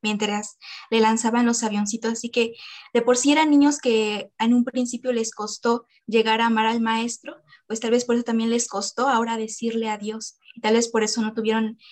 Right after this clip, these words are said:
eh, tal vez el valor de verlo marcharse cara a cara, pero sí se aseguraron de mostrarle que lo querían y que apreciaban que él hubiera estado ahí con ellos.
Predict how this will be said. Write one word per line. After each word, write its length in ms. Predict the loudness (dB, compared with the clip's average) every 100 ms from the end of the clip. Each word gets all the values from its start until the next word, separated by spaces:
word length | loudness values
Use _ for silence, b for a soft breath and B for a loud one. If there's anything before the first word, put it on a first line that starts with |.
| B -6
eh, 260 | -4 -2
tal 120 | 0 2
vez 180 | 2
el 100 | 2
valor 340 | 2 4 2 0
de 100 | 0
verlo 500 | -2 0 -2 -2 -10 _ -2
marcharse 560 | -2 0 -2 -2 -6
cara 220 | -6 -6
a 40 | -6
cara, 300 | -6 -8 -10 B B
pero 180 | 0 0
sí 140 | 0
se 80 | 0
aseguraron 560 | 0 0 0 0 0 -2
de 80 | -4
mostrarle 520 | -6 -6 -6 -6 -8
que 160 | -6
lo 140 | -6 -6
querían 500 | -6 -4 -2 -4 -8 b b
y 100 | -6
que 80 | -6
apreciaban 680 | -6 -8 -4 -2 -2 -2
que 300 | -4 -6 -6 b b 0
él 120 | 2
hubiera 240 | 2 2
estado 260 | -2 -6 -6
ahí 180 | -6 -8
con 200 | -8 -6
ellos. 480 | -8 -10 -14 -14